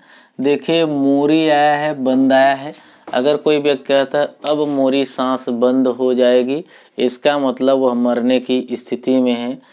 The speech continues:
या मरणासन में है, ठीक, तो मरने की स्थिति में हो जाएगा। आगे देखिए, इस मदर माने होता है यहाँ पर गला घोटना। कहते हैं इस मदर, कहते हैं ऐसी ही मदर माँ होती हैं जो बच्चे को गले को क्या करते हैं,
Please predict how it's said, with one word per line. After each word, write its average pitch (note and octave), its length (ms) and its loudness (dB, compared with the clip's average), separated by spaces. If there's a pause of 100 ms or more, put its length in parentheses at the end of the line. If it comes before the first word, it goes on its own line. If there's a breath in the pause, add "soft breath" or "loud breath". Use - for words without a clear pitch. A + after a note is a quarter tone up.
(240 soft breath)
या A#2+ 100 0
मरणासन A2+ 460 -4
में F2+ 140 -10
है, - 80 -20 (460 soft breath)
ठीक, A3+ 240 -2 (760 loud breath)
तो D3 60 0
मरने D3 300 2
की E3 140 -2
स्थिति A#2+ 260 -4
में G#2 60 -2
हो G2+ 100 -4
जाएगा। F2 300 -10 (560 loud breath)
आगे C#3+ 160 2
देखिए, D#3 180 0
इस D#3 140 -8
मदर D3+ 240 2
माने E3 220 2
होता D#3 400 0
है D3+ 520 0
यहाँ C#3 340 -4
पर D3 140 4
गला C3+ 360 4
घोटना। B2+ 680 0 (340 loud breath)
कहते D3 340 4
हैं E3+ 280 -6
इस E3 280 -2
मदर, C3 400 2
कहते C#3+ 360 0
हैं E3 140 -2 (120)
ऐसी C#3+ 360 0
ही E3+ 340 0
मदर C3 420 0
माँ C3 380 0
होती B2+ 440 -4
हैं D3+ 280 -6
जो C#3+ 140 -2
बच्चे B2 460 -4
को C3+ 160 -4
गले B2 280 0
को B2+ 140 -6
क्या C#3 220 -4
करते C#3 280 -4
हैं, E3+ 260 -10